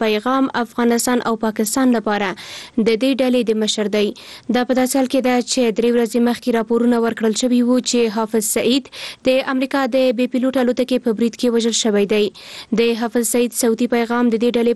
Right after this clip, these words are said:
په ویبپاڼه کې وروسته له هغې خپور شو چې د افغانستان د ملي امنیت عمومي ریاست وویل چې دی وژل شوی دی. خپلواکو سرچینو د دې پیغام کره والی نه دی تایید کړی. ویل شوي وو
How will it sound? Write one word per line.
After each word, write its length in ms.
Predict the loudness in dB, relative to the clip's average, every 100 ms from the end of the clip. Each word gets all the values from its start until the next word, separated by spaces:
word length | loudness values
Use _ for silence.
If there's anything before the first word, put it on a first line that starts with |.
| 2
په 80 | 2
ویبپاڼه 340 | 2 0 0 0
کې 180 | 0
وروسته 260 | 0 0 0
له 60 | 0
هغې 260 | 0 -2 -2
خپور 260 | 0 0 2
شو 120 | 2 2
چې 380 | -6 -14 -6 -2 0
د 100 | 0
افغانستان 560 | 0 0 0 0 0 2
د 100 | 2
ملي 160 | 2 0
امنیت 420 | 2 2 0 -2 0
عمومي 280 | 2 2 2 0
ریاست 480 | -2 -2 -4 -2
وویل 260 | 0 2 0 -4
چې 580 | -14 -10 -2 0 0 0
دی 80 | 2 2
وژل 200 | 0 0 0
شوی 260 | 0 0 2
دی. 80 | 0 0 -6 -20 -12 -4
خپلواکو 440 | 0 0 0 -2 0
سرچینو 400 | -2 0 2 2
د 160 | 0
دې 160 | 0 0
پیغام 380 | -2 0 0 0 0
کره 200 | 0 0
والی 180 | 0 2 2
نه 80 | 0
دی 100 | 0
تایید 200 | 0 0 -2
کړی. 560 | 0 0 -2 -12 -18 -18 -4 0
ویل 140 | 0 0
شوي 220 | 2 2
وو 100 | 2